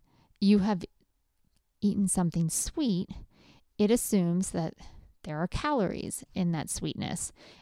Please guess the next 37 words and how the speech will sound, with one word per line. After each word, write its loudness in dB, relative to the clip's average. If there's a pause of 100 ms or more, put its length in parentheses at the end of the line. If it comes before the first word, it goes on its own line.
And -2
so 2
it 0
automatically 0
releases 2 (200)
insulin. -2 (680)
Remember, 0
insulin 4
is 0
that -6 (180)
hormone 4 (360)
that 2
your 0
pancreas 4
produces -2 (320)
to -2 (140)
gather 2
up -4
the 2
sugar 0
in 0
your 0
cells 4
and 0
move 4
it, -4 (300)
or 4
I 4
should -2
say, -2 (140)
gathers 4
up 0
the 2
sugar 0
in -2
your 0
blood 4